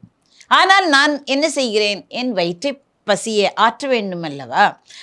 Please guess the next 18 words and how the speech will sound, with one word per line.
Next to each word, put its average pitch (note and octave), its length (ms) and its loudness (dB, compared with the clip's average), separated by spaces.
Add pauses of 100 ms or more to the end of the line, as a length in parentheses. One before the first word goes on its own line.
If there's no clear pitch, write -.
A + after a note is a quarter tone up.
அதனால் D4+ 480 6
அனுதினமும் C#4 880 2
நாணம் D#4 640 2
இன்றி C4+ 420 -4
எங்கே A#3 340 -2
போகிறேன்? G3+ 580 0 (160)
அச்சனமிடுவார்கள் C#4 1120 -2
தங்கள் F#3+ 560 -6 (320)
மனைதோறும் G3+ 880 -2 (100)
தலைவாசல் B3 760 0
நின்று. C#3+ 320 -14 (100)
தலைவாசல் C4 640 -2
நின்று C4 420 -4
என்றால் C4 340 0
என்ன? B3 360 -8 (540)
ஆம், F3 720 -2
வெளிவாசல், G3+ 680 0 (400)
நுழைவாசல். A#3 720 2